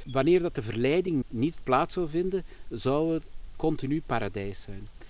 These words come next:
Tegelijkertijd moet de verleiding plaatsvinden om de wereld te kunnen creëren. Ik denk dat, eh, ik denk dat de creatie van de wereld ons leidt naar een nieuw paradijs.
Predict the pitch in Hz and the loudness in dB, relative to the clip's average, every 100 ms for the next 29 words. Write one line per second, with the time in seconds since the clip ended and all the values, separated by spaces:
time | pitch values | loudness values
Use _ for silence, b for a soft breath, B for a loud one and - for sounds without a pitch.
0 | B B B - 139 135 151 190 180 - | B B B 4 6 6 4 2 0 -2
1 | 156 147 180 - - - 117 156 165 139 | -4 -2 -4 -8 -12 -4 2 2 2 -2
2 | 131 147 147 139 - 139 151 - 160 160 | -2 -2 -4 -6 -6 -6 -6 -8 -4 -2
3 | - - 123 113 110 143 156 - - 127 | -2 -2 -2 0 0 0 -2 -4 -4 -4
4 | 110 110 107 120 117 - - - B B | -4 -4 -4 -4 -4 -8 -12 -10 B B
5 | B B B - 143 127 156 165 147 - | B B B -6 -4 0 2 2 0 -2
6 | 151 131 - - 131 147 151 143 131 - | -2 -4 -4 -6 -2 0 0 0 -4 -6
7 | - 123 127 156 196 - 139 104 110 107 | -2 2 4 2 0 -2 -4 -2 -2 -2
8 | 92 107 156 202 214 - - B B B | 0 0 0 0 -2 -6 -10 B B B
9 | B 123 123 - 117 143 180 - 139 117 | B -4 -2 0 2 4 2 2 0 0
10 | 101 110 123 - 104 98 92 90 92 - | 0 0 0 -2 -6 -4 -6 -8 -10 -10